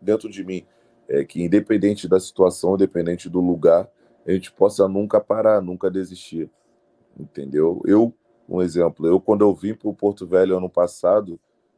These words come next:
quando eu vim pro Porto Velho ano passado, tinha um outro goleiro também, e, e assim a gente tava, da-, teoricamente disputando a vaga. O treinador tinha escolhido por ele,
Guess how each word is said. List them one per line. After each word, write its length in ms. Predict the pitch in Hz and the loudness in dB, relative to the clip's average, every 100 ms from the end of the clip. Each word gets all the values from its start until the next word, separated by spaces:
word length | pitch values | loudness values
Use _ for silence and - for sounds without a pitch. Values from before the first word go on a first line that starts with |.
| - | -10
quando 140 | 90 | -6
eu 40 | 90 | -6
vim 120 | 92 | -8
pro 100 | - | -10
Porto 220 | - 92 - | -8 -6 -2
Velho 200 | 87 87 | -2 -2
ano 120 | 85 | -2
passado, 500 | 87 87 - 95 104 | -2 0 0 0 -2
tinha 180 | - 85 | -10 -10
um 160 | 87 | -6
outro 200 | 87 - | -8 -8
goleiro 380 | 80 90 82 85 | -4 -4 -4 -6
também, 420 | 85 90 90 95 - _ _ _ _ _ - | -6 -6 -6 -8 -12 _ _ _ _ _ -10
e, 1160 | 98 101 98 98 98 95 92 92 92 90 87 - | -6 -4 -2 -2 -2 -2 -4 -2 -2 -2 -4 -4
e 100 | - | 2
assim 240 | 101 - 110 | 2 2 -4
a 40 | |
gente 260 | 104 107 - | -6 -8 2
tava, 460 | 101 110 117 120 - _ _ _ _ _ _ _ _ _ | 4 4 4 0 -2 _ _ _ _ _ _ _ _ _
da-, 180 | - 98 | 2 2
teoricamente 640 | 92 95 98 104 101 107 - | 2 -2 0 -2 -2 -8 -16
disputando 520 | 101 - 107 107 101 | -18 -10 -2 0 0
a 80 | 107 | 2
vaga. 500 | 113 113 98 78 - _ _ _ | 4 4 2 -6 -14 _ _ _
O 100 | 85 | -14
treinador 520 | - 92 90 85 90 82 | -8 -6 -6 -4 -6 -6
tinha 160 | 87 | -12
escolhido 440 | 87 - 90 90 90 | -12 -6 -4 -4 -4
por 200 | 98 98 | -2 2
ele, 460 | 104 120 123 - | 2 0 -4 -12